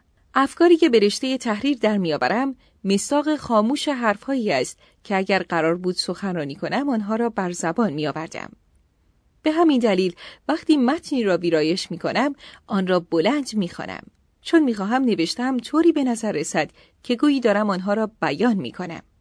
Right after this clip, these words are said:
به همین خاطر اغلب اوقات نامه یا پست الکترونیکی با این مضمون دریافت می‌کنم که وقتی نوشته‌تان را خواندم، احساس کردم دارید با من صحبت می‌کنید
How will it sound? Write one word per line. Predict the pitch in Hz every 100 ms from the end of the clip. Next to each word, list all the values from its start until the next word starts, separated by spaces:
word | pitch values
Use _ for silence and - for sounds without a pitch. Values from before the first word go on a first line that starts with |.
| _ _ _ _ _ _
به | -
همین | 349 349 226
خاطر | - 175 - 160 160
اغلب | - 190 190 190
اوقات | 160 160 190 285 - 220
نامه | 196 165 160
یا | 277 269 208
پست | - 247 226 -
الکترونیکی | 240 170 170 160 185 160 156 - 294 320
با | 254
این | 240 233
مضمون | 202 - 202 196
دریافت | 208 190 175 160
می‌کنم | 165 160 160 151 156
که | - 160 120 _ _ _ _ -
وقتی | 247 311 320
نوشته‌تان | 294 233 208 - 311 311 - 196
را | 160
خواندم، | 156 165 160 220 311 277
احساس | 233 226 320 320
کردم | - 294 285 269
دارید | 202 208 226
با | 185
من | 175 220
صحبت | - 185 185 247 240 175
می‌کنید | 165 165 165 -